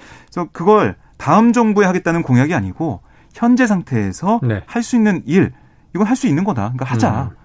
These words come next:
Speaker 1: 이렇게 얘기를 한 겁니다. 그러니까 지금 부동산 민심이 워낙에 좀 안 좋으니까
Speaker 2: 음.
Speaker 1: 이 부분을 좀 돌파하기 위한 그런 하나의 이제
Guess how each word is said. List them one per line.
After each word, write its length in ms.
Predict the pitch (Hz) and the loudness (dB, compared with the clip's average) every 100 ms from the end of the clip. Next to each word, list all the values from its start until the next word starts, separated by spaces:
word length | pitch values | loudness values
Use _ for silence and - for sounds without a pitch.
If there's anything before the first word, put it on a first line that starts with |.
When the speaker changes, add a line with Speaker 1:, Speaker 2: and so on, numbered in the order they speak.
| - | -10
Speaker 1:
이렇게 260 | 180 233 147 | -6 0 0
얘기를 160 | 120 110 | 0 -2
한 60 | |
겁니다. 460 | 101 92 90 117 202 _ - - | -6 -10 -10 -12 -14 _ -20 -18
그러니까 120 | - 151 | -8 -4
지금 200 | 170 139 | -2 -2
부동산 400 | 156 196 196 151 | 2 2 2 2
민심이 400 | 143 160 180 151 | 0 -2 -4 0
워낙에 320 | 110 175 170 | 0 0 -2
좀 140 | 151 | -4
안 180 | - 131 | -2 0
좋으니까 580 | 165 214 147 98 160 175 | 0 -2 -2 -4 -6 -4
Speaker 2:
음. 200 | 117 90 - - | -4 -6 -14 -6
Speaker 1:
이 100 | 131 | -6
부분을 340 | 127 131 139 | -2 -2 0
좀 100 | 120 | -2
돌파하기 520 | 107 151 170 170 139 113 | -2 -2 0 -2 -2 -2
위한 160 | 107 - - - - | -4 -6 -20 -20 -12
그런 320 | 120 117 110 | -4 -4 -4
하나의 280 | 139 127 | -4 -4
이제 140 | 107 | -2